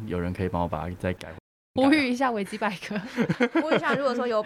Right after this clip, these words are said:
Speaker 3: 维基百科编辑群们，就是再帮他把
Speaker 1: <laughs> 对，
Speaker 3: 照片挑
Speaker 1: 我会传照片给你，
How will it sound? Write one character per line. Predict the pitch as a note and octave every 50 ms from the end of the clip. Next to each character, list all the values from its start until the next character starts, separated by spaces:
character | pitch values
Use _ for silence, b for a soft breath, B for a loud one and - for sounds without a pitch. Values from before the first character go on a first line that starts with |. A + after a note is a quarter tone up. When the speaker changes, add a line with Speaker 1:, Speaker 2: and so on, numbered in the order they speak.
| - -
Speaker 3:
维 | - G#3+ G#3+
基 | - B3+
百 | A#3 A3 F3 E3+
科 | - A#3 G3+ F#3+ F#3
编 | F#3 - G#3 G3 G#3
辑 | A3 - E3 F3+
群 | - - - C#3+
们， | C#3 E3 E3 C#3+ D#3
就 | - F3+
是 | G3 F#3+
再 | F3+ A3 G#3
帮 | F#3+ F3
他 | F#3+ G#3 C#4 B3
把 | - G#3 G3 - D4 D4
Speaker 1:
<laughs> | - - -
对， | A3
Speaker 3:
照 | A3 C4
片 | B3+ D4 B3+ G#3+
挑 | - A#2
Speaker 1:
我 | C#3+
会 | C#3+
传 | C3 - A3+ - F#3+ F#3
照 | F#3+ - A2+
片 | - - B2 A#2+ A2 G2+
给 | F#2+ F#2+ F2+ F2+
你， | F2+ F#2 F#2